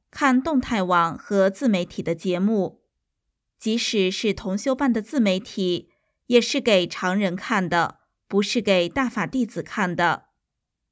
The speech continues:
曾经我非常精进，每天背法，背好几讲转法轮，发正念、讲真相都一件不落。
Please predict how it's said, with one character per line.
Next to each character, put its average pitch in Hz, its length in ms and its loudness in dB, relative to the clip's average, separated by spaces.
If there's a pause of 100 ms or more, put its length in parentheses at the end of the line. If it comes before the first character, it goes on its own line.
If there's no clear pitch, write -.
(260)
曾 254 220 2
经 302 240 0
我 196 240 4
非 254 180 0
常 240 240 -4
精 247 280 0
进， 220 400 0 (300)
每 185 200 2
天 196 340 0
背 240 280 2
法， 175 500 4 (240)
背 214 240 2
好 202 300 0
几 269 160 -4
讲 208 240 -2
转 202 180 -2
法 190 160 -2
轮， 180 460 0 (580)
发 294 160 -4
正 285 240 2
念、 220 400 2
讲 185 240 0
真 262 180 0
相 262 460 0
都 185 240 2
一 185 240 -4
件 262 240 0
不 180 160 -4
落。 185 360 4